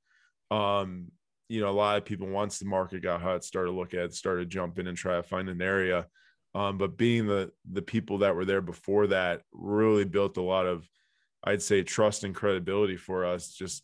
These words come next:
knowing that we, you know, we're not gonna hop out of this. Like, if something goes wrong, cards go downhill, you're not gonna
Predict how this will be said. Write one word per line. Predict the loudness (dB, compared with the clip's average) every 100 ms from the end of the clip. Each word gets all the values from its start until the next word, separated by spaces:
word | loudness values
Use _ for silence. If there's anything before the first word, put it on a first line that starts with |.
| -8
knowing | 0 2 4 4
that | 2 0
we, | -2 -6 -2
you | 0
know, | 0
we're | 2
not | 2 2
gonna | 0 -2
hop | 0 0 2
out | 0 0
of | -6
this. | -10 -2
Like, | 0 0
if | 0
something | -4 -4 -2
goes | -2 -2
wrong, | 0 2 0 -4 -14 _ -4
cards | 0 0 0
go | -2
downhill, | -2 -4 -6 -6 -10 -20 _ _
you're | -10 -2 2
not | 2 0
gonna | 0 0 0